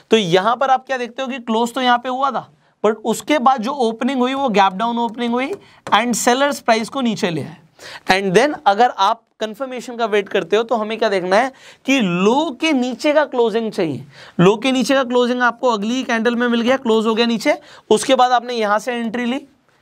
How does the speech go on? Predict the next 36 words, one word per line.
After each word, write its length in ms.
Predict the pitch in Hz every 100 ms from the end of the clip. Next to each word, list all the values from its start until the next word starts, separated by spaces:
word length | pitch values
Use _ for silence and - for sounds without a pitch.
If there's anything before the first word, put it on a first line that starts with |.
| _ - -
and 120 | 208
आपका 300 | 226 208 262
स्टॉप 340 | 240 - 240 226
लॉस 180 | 277 269
क्या 160 | 262
होगा, 340 | 247 220 220 285 - _ _ -
जो 460 | 135 247 330 330 _
आप 260 | 196 214 233
देख 260 | 175 214 233
रहे 140 | 208
हो 100 | 196
यहाँ 260 | 202 185 175
पे 120 | 226 254 - _ -
इन 160 | 254 220
दोनों 380 | 151 196 233 294
ही 160 | 277 277
कैंडल्स 500 | 233 202 196 208 202
के 260 | 240 240 254 _ _ _ _ _ _ -
में 320 | 190 208 247
देखेंगे 380 | 214 208 247 262
आप 140 | 269
कि 100 | 294
हाई 240 | 202 190
किसने 260 | 202 196 202
बनाया। 240 | 175 165
यहाँ 160 | 185 220
पे 100 | 262
आपने 300 | 247 - 240
देखा 240 | 214 202
कि 120 | 254 277
बेबी 300 | 220 240 269
ने 60 |
हाई 180 | 226 190
बनाया 220 | 180 170
हुआ 180 | -
है, 60 | 165